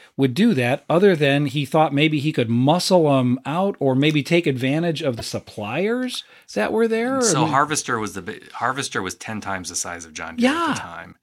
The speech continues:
Speaker 2: And what they did was they bought the abandoned factory of the Moline Plow Company, which was building the universal tractor. They went
Speaker 1: Okay.
Speaker 2: bankrupt.
Speaker 1: Yeah.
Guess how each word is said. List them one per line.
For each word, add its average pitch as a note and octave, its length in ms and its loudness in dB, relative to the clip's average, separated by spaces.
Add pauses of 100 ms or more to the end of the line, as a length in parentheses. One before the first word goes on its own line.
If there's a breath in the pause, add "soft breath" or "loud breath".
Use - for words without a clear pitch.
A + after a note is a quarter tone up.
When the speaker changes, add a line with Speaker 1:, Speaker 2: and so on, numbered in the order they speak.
(340 soft breath)
Speaker 2:
And G2+ 220 -2
what G#2+ 160 -4
they F#2+ 140 -2
did A2+ 260 -4
was F#2 440 -4
they F#2+ 180 -6
bought F#2+ 640 -2
the F2+ 140 -10
abandoned F#2 500 -10
factory F#2+ 420 -4
of E2+ 80 -10
the E2+ 60 -12
Moline E2+ 340 -12
Plow G#2 260 -6
Company, E2+ 600 -14 (200 loud breath)
which F#2 200 -8
was F2 100 -6
building F#2 320 -6
the F2 80 -12
universal F2 520 -8
tractor. F#2 460 -6
They A2 140 -4
went - 180 0
Speaker 1:
Okay. - 40 -2
Speaker 2:
bankrupt. G2 640 2
Speaker 1:
Yeah. G#2+ 240 -2